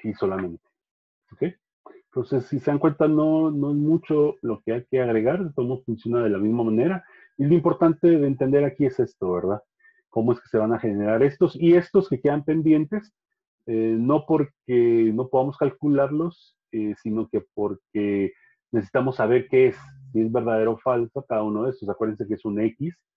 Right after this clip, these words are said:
a lo que estamos comparando, entonces yo no sé cuál es el valor de X. Hasta que lo sepa, entonces yo ya puedo determinar quiénes van a ser a los que voy a saltar, ¿verdad?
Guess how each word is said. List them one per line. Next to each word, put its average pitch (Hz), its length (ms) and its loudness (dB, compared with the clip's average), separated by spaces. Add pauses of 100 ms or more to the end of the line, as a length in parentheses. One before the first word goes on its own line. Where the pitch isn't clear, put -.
(440)
a 98 580 -6
lo 104 140 -2
que 101 60 -10
estamos 104 300 -6
comparando, 117 520 -2
entonces 95 340 -6
yo 104 120 -2
no 120 100 -2
sé - 160 -8
cuál 104 180 -4
es - 80 -8
el 101 100 -2
valor 95 300 -2
de 95 120 0
X. - 240 -12 (480)
Hasta - 260 -8
que 107 100 -2
lo 98 120 -2
sepa, 175 480 -2 (460)
entonces 117 320 -4
yo 117 100 2
ya 113 180 2
puedo 110 420 4
determinar 104 760 -4
quiénes 107 260 -4
van 101 200 -4
a 90 80 -10
ser 110 220 -6
a 120 60 -4
los 101 200 -6
que 98 80 -8
voy 95 140 -2
a 95 60 -4
saltar, 90 400 -14
¿verdad? 85 300 -16